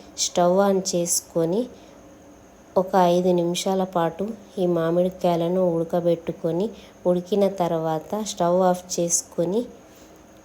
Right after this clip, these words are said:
చల్లారబెట్టుకొని, వీటిని ముక్కలుగా కోసుకొని, ఇందులో ఉన్న పల్ప్ అంతా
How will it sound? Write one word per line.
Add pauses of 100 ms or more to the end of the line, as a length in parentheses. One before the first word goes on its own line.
(200)
చల్లారబెట్టుకొని, (260)
వీటిని (100)
ముక్కలుగా (160)
కోసుకొని, (380)
ఇందులో (120)
ఉన్న (300)
పల్ప్
అంతా